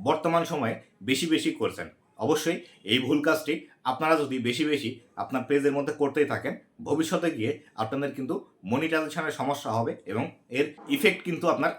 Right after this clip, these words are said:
ইনকামের উপরও পড়বে। তাই অবশ্যই এই ভুল কাজগুলো করা থেকে বিরত থাকবেন। তো বন্ধুরা, কোন ভুল কাজগুলো আপনারা করছেন এবং এই ভুল কাজ করার কারণে কোন কোন সমস্যার সম্মুখীন আপনারা ভবিষ্যতে হতে পারেন, আজকের এই ভিডিওটিতে এই বিষয়টি সম্পর্কে বিস্তারিত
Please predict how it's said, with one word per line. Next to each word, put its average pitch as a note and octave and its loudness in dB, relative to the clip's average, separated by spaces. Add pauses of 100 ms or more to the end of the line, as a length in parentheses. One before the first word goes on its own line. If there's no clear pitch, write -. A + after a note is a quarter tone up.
ইনকামের C#3 2
উপরও D3 2 (220)
পড়বে। A#2 0 (280)
তাই A2+ 4
অবশ্যই D#3 0 (300)
এই B2+ 4
ভুল C#3+ 4
কাজগুলো C#3 2
করা B2 2
থেকে A#2 -2 (360)
বিরত C#3+ 4 (120)
থাকবেন। F2+ -4 (220)
তো - -12
বন্ধুরা, D#3+ 4 (340)
কোন F3+ 2 (120)
ভুল D#3+ 4 (100)
কাজগুলো D3 2
আপনারা D3 0 (120)
করছেন D#3+ 0 (280)
এবং D3 0 (420)
এই D#3+ 8
ভুল D#3+ 2
কাজ E3 4 (100)
করার E3 4
কারণে D3+ 4 (320)
কোন F3+ 2 (100)
কোন F#3+ 0 (480)
সমস্যার F3 2
সম্মুখীন D3+ 0
আপনারা B2+ -2
ভবিষ্যতে C3+ -2
হতে B2 0
পারেন, C3 -2 (180)
আজকের B2 -4
এই A2+ -2
ভিডিওটিতে A2 -2 (360)
এই B2 -4
বিষয়টি C#3+ -2
সম্পর্কে C#3 -2 (340)
বিস্তারিত A#2 0